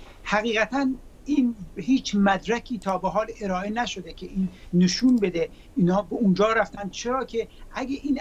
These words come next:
افراد بخوان از سوریه یا از، به هر حال، برن به اونجا، باید از خاک عراق یا خاک ایران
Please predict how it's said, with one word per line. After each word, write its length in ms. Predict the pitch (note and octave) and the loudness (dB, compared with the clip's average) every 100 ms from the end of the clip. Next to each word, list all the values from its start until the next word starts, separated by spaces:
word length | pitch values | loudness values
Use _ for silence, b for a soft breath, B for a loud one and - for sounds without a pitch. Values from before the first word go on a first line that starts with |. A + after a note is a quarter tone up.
| - | -4
افراد 520 | G#3+ - - A3+ D#3+ | -8 -4 -4 -4 -2
بخوان 400 | C#4 C4 A3+ F#3+ | -2 0 -4 -4
از 180 | G3+ F#3+ | -6 -6
سوریه 760 | - - G3 F#3+ F#3 A#3+ G#3 F3 | -6 -6 -2 0 2 2 2 2
یا 160 | A3 | 4
از، 280 | A#3+ G3+ F3+ - B F#3 | 4 0 -2 -10 B -2
به 60 | |
هر 100 | F#3 | 0
حال، 160 | F3+ A3+ | 0 -2
برن 460 | E3 G3+ C4 B3 G3+ | 0 0 2 0 -2
به 100 | G#3 | -6
اونجا، 280 | F#3 F#3 | -2 -2
باید 240 | F#3 G#3+ G#3+ | 2 2 2
از 200 | G#3 F#3+ | -2 -2
خاک 520 | - A3+ A#3+ A#3 A#3 G3 B B | -6 -2 -2 0 -4 -6 B B
عراق 360 | F#3 G3 A3 G3 | 0 4 4 2
یا 140 | G#3+ | 0
خاک 420 | - A#3 A3+ B3+ - | 0 -2 -4 -6 -4
ایران 360 | F#3+ G#3 A3+ | 0 2 0